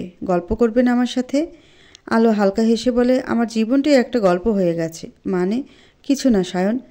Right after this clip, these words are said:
সবার জীবনই এক একটা গল্প, কারো বা ভালো, কারো বা খারাপ,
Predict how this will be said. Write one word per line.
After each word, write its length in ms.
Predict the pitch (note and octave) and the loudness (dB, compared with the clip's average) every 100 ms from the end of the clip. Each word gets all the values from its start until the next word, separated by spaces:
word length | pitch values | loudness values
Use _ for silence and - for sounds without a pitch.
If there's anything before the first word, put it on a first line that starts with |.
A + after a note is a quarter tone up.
| _ _ - | _ _ -10
সবার 380 | - A3+ A#3 A3+ | 0 2 4 2
জীবনই 440 | A3 A3 A#3+ G3 - | 0 0 0 0 -4
এক 140 | F#3+ - | -10 -8
একটা 220 | G3 - G#3 D#3+ | -8 -4 -2 0
গল্প, 220 | D3+ D#3 F#3 - _ _ _ - | 0 -2 -6 -10 _ _ _ -6
কারো 260 | F3+ F#3+ | -4 -2
বা 140 | G#3+ A#3 | -2 0
ভালো, 300 | A3 A3+ B3 B3+ | 2 2 2 0
কারো 240 | - F3+ F3+ | -2 -2 0
বা 120 | F#3+ | -2
খারাপ, 380 | F#3+ E3+ E3 | -4 -8 -8